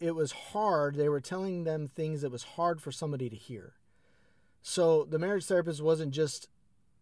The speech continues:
uh, uh, aligning themselves with one partner or the other, but they were actually probably doing a great job as a marriage therapist 'cause they were saying,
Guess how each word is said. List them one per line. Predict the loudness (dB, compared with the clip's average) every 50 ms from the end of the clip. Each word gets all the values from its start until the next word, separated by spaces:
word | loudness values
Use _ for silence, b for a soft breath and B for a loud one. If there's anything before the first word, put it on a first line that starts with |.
| _ _ -16 -12
uh, | -10 -8 -8 -8
uh, | -4 -4 -4 -4 -4
aligning | -4 -4 -2 0 2 2 2 2 2 2 0
themselves | 0 -2 -2 -2 -2 0 0 0 0 0 -2
with | -6 -6 -4
one | -2 -2 -2 -2
partner | -4 -2 -2 -2 -2 -2 -4 -4 -4
or | -4 -4
the | -4 -2 -2
other, | -2 -2 -4 -6 -10 -16 b b b b b b b b b
but | 2 2 2 2 -2 -6 2
they | 4 4 4 4
were | 4 2 2 4
actually | 2 2 0 -2 -6 -4
probably | -2 -2 -2 0
doing | 0 0 0 0
a |
great | 4 4 2 4
job | 4 2 2 2 2
as | 0 -2
a | -2
marriage | -2 -2 -2 -4 -6 -4
therapist | -4 -2 -2 -2 -4 -6 -8 -8 -8
'cause | -8 -6 -4
they | -4 -4
were | -4 -4
saying, | -6 -4 -2 -2 0 0 -2 -2 -4 -6